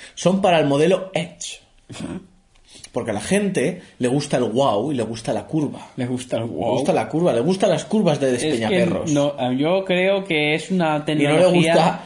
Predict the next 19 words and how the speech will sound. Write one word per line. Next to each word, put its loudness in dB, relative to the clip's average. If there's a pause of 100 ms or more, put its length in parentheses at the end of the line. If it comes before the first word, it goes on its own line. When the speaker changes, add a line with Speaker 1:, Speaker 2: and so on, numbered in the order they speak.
(100)
Speaker 1:
la 4
anorexia 4
del 4
iPhone. 0
Speaker 2:
Yo 2
creo 0
que 2
es 0
una 2
tecnología 2
que 0
no 2
está 2
aprovechada 2 (160)
y, 0
y 2
no 2
la 4
veo. 2